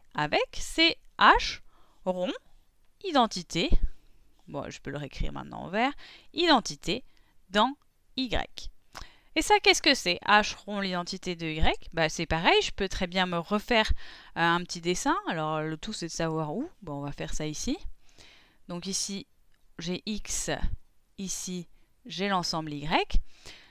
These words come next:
Donc, eh bien, euh, tout d'abord, j'applique l'identité de Y à un point ici dans Y, donc c'est-à-dire je boucle sur lui-même.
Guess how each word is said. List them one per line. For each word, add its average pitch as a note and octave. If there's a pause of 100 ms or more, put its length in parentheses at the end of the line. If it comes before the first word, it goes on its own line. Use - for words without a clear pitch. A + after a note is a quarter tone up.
(160)
Donc, C4
eh -
bien, A#3+ (140)
euh, G3+
tout D#4
d'abord, D#4
j'applique A#3
l'identité A3
de F#3+
Y G3
à E3
un D#3
point E3 (340)
ici E3
dans D#3
Y, D3 (120)
donc D#3
c'est-à-dire D3
je D3
boucle F#3
sur D#3+
lui-même. D3+